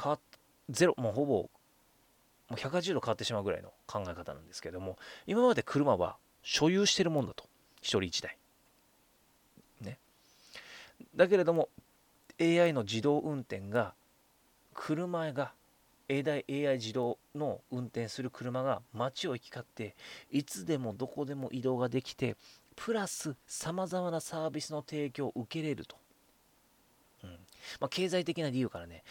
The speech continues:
車を購入できなかった人たちも、車を利用することによって車の所有者と同様の移動権を獲得できるという話なんですよ。このモビリティ社会というのは。うん。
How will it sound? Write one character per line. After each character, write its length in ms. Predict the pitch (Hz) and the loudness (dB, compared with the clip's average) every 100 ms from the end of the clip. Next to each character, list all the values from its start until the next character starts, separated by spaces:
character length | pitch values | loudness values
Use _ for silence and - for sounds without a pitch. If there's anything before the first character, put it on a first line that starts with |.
| - - | -20 -8
車 360 | - 185 190 | -2 0 2
を 80 | 156 | 0
購 260 | - 320 180 | 0 -4 -4
入 160 | 170 139 | -4 -4
で 100 | 135 | -6
き 100 | 165 | -6
な 80 | |
か 100 | 160 | -6
っ 60 | 156 | -8
た 120 | - | -6
人 240 | - - 220 | -6 -4 -4
た 100 | - | -4
ち 140 | - | -6
も、 100 | 92 - _ - - - - | -12 -14 _ -20 -20 -20 -12
車 480 | - 247 262 247 214 | -4 -2 0 0 0
を 180 | 202 - - | 0 -4 -8
利 120 | 143 | 0
用 180 | 190 196 | 4 4
す 140 | - | 2
る 80 | 165 | -4
こ 120 | 170 | -2
と 120 | 165 165 | -4 -2
に 80 | |
よ 80 | 165 | -4
っ 20 | |
て 180 | - - | -4 -4
車 380 | - - 143 143 | -4 -2 -2 -2
の 100 | 135 | -2
所 220 | - 135 | -2 -2
有 220 | 139 143 | 0 0
者 200 | 135 - | -2 -4
と 180 | - 131 | -2 -2
同 280 | 104 123 147 | 0 -2 0
様 200 | 147 147 | 0 0
の 180 | 147 - - | -2 -8 -8
移 120 | 123 | -2
動 200 | 170 175 | 0 0
権 300 | - 113 120 | -2 -8 -4
を 120 | 139 - | -4 -4
獲 320 | - 131 - - | -10 -10 -10 -10
得 320 | 165 - 143 | -10 -8 -10
で 120 | 120 | -8
き 180 | 131 175 | -8 -6
る 120 | 117 | -6
と 140 | 110 95 | -4 -6
い 120 | 95 | -6
う 140 | 87 - _ _ _ _ _ _ _ _ _ _ _ _ _ _ _ _ _ - | -8 -12 _ _ _ _ _ _ _ _ _ _ _ _ _ _ _ _ _ -4
話 340 | 117 107 - | 0 2 2
な 80 | 85 | -2
ん 40 | |
で 60 | 87 | -8
す 100 | - | -12
よ。 120 | - _ _ | -12 _ _
こ 120 | - | 2
の 240 | 107 92 - - | 4 2 -2 -4
モ 160 | 107 | -2
ビ 160 | 104 123 | 2 2
リ 120 | 120 | 2
テ 100 | 123 | 0
ィ 60 | 113 | -2
社 180 | - | -2
会 160 | 117 - | -4 -6
と 100 | - | -10
い 40 | |
う 20 | 62 | -16
の 80 | - | -16
は。 120 | - _ _ _ _ _ _ _ _ _ _ _ _ _ - | -18 _ _ _ _ _ _ _ _ _ _ _ _ _ -18
う 20 | |
ん。 220 | 90 80 | -16 -16